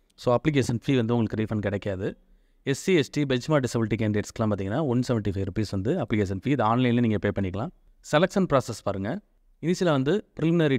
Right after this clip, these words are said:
டெஸ்ட்டும் அப்புறம் மெயின் டெஸ்ட்டும் இருக்கும். So நம்ம லாஸ்ட் டைம் வந்து தமிழ்நாடு கிராம பேங்க் பார்த்த அதே சேம் செலக்ஷன் ப்ராசஸ் தான். ஃபர்ஸ்ட் வந்து ப்ரிலிமினரி எக்ஸாமினேஷன், அப்ஜெக்டிவ் டைப்ல இருக்கும். அதுக்கப்புறம் மெயின் எக்ஸாமினேஷன், அதுவும் அப்ஜெக்டிவ் டைப்.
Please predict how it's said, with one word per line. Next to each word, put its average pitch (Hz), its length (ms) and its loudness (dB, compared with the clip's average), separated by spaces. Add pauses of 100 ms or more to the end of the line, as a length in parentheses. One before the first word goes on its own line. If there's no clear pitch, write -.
டெஸ்ட்டும் 160 300 -2
அப்புறம் 117 240 0
மெயின் 135 200 2
டெஸ்ட்டும் 117 260 -2
இருக்கும். 127 240 -4 (120)
So 113 140 -8 (120)
நம்ம 113 260 -2
லாஸ்ட் 131 240 0
டைம் 131 160 0
வந்து 117 180 0 (140)
தமிழ்நாடு 135 320 4
கிராம 117 260 2
பேங்க் 107 240 0
பார்த்த 123 260 -2
அதே 117 140 2 (120)
சேம் 123 220 2 (160)
செலக்ஷன் 107 340 -2
ப்ராசஸ் 98 360 -4
தான். 156 120 -4 (320)
ஃபர்ஸ்ட் 120 300 0
வந்து 123 180 2 (440)
ப்ரிலிமினரி 151 400 4
எக்ஸாமினேஷன், 110 580 0
அப்ஜெக்டிவ் 117 400 0
டைப்ல 98 200 -2
இருக்கும். 139 220 -2
அதுக்கப்புறம் 117 320 2
மெயின் 139 200 4
எக்ஸாமினேஷன், 107 580 -2
அதுவும் 123 240 -2
அப்ஜெக்டிவ் 104 380 -4
டைப். 165 140 -4